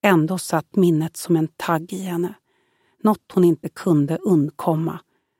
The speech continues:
På samma sätt som föräldrarnas anklagande blickar bränt sig fast i henne efteråt.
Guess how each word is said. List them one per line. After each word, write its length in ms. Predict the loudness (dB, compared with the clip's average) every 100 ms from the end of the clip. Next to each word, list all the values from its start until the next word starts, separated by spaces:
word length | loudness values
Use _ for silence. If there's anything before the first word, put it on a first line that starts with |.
| _ -6
På 80 | -4
samma 340 | 2 2 2
sätt 340 | 0 -8 -8
som 320 | -10 -2 0 0
föräldrarnas 880 | 0 2 2 0 0 0 -2 -8 -2
anklagande 840 | 2 2 0 0 0 2 0 -2
blickar 680 | 0 -4 -4 _ -4 -4 -4 -12 -20 -20 _
bränt 400 | 2 2 2 0
sig 300 | -4 -4 -4
fast 520 | -4 -6 -6 -12 -4
i 120 | -2 -2
henne 320 | -2 -4 -6
efteråt. 840 | -8 -12 -6 -4 -4 -14 -20 -20